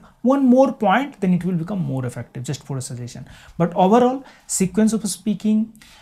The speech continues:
and, uh, using the sentences, using the gram-, grammar and, uh, clarity in, clarity in thought, everything was almost perfect. Further improvement I will tell you from this level onward. And, uh, but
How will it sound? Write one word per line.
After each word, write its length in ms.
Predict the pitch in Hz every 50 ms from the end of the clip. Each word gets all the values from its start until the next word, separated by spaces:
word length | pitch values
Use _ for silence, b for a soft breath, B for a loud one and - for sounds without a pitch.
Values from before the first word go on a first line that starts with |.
| B B B
and, 340 | 143 139 139 147 151 151 143
uh, 560 | 147 147 147 147 147 147 147 147 143 143 143 151
using 360 | 147 135 151 165 165 202 196
the 100 | 180 196
sentences, 720 | 175 - - 185 185 180 185 190 196 180 190 202 196 190 165
using 280 | 156 147 147 151 160
the 100 | 156 170
gram-, 520 | 147 151 156 156 160 165 170 - - - 147
grammar 460 | 143 151 156 156 160 165 170 175 170 B B B B B B B
and, 360 | - 151 143 147 156 156 147 143
uh, 240 | 139 135 135 135 131 -
clarity 560 | - 175 175 180 185 190 175 208 208 202 196 190
in, 320 | 190 185 185 180 185 180 - - _ _ _ _ _ _ -
clarity 400 | 175 160 165 165 165 160 196 190
in 120 | 190 185
thought, 400 | 190 - - 180 - 247 - - _ _ _ _
everything 360 | 180 139 151 160 - 156 147
was 300 | 143 151 196 220 - - _ _ _
almost 360 | 143 123 127 135 131 - -
perfect. 460 | - 127 117 - - 120 - _ - - - _ _ b b b b b b b b b
Further 280 | - - 175 180 208 202
improvement 520 | 220 208 185 196 202 196 190 202 202 180
I 80 | 175 165
will 120 | 160 160
tell 140 | 143 151 143
you 180 | 143 160 202 226
from 380 | - - - - 139 131 131
this 200 | 127 135 131 -
level 220 | 139 135 135 135 131
onward. 400 | 127 123 123 123 135 254 - - b b b b b b b b b b b b b b b
And, 320 | 135 131 135 135 135 131
uh, 200 | 135 127 127 127
but 220 | 123 139 170 170